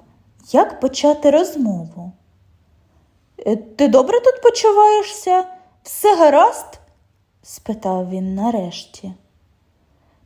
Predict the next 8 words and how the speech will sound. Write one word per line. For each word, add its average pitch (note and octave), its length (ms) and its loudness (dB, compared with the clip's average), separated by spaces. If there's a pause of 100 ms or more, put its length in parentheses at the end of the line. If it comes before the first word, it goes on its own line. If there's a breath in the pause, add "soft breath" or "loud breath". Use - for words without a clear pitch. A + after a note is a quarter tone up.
(120)
«Так», G4 520 2 (640)
відповіла F#3+ 600 -8
Мері. F#3 460 -8 (1160)
«Про A#3 200 2
тебе A3+ 340 0
тут A3 300 -6
дбають?» C4 680 0 (800)
«Так». F4 500 2